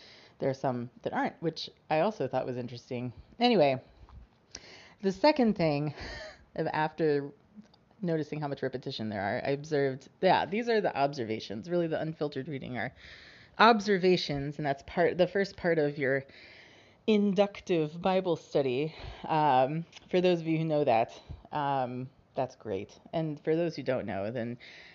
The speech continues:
uh, you know, uh, for a long time I would stop after observations and I would just leave it there.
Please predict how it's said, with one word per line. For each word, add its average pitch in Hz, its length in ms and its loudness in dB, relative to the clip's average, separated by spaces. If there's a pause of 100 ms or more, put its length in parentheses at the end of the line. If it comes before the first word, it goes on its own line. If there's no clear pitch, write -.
(280)
uh, - 280 -4
you 208 200 2
know, 175 200 8
uh, 143 160 4
for 185 240 4
a 170 40 8
long 165 220 2
time 147 260 -4
I 135 80 4
would 131 160 -4
stop 147 400 -4
after 135 360 -2
observations 131 760 -4 (260)
and 170 100 -6
I 156 80 0
would 143 80 0
just 131 180 -8
leave 143 180 -2
it 156 140 -2
there. 170 340 2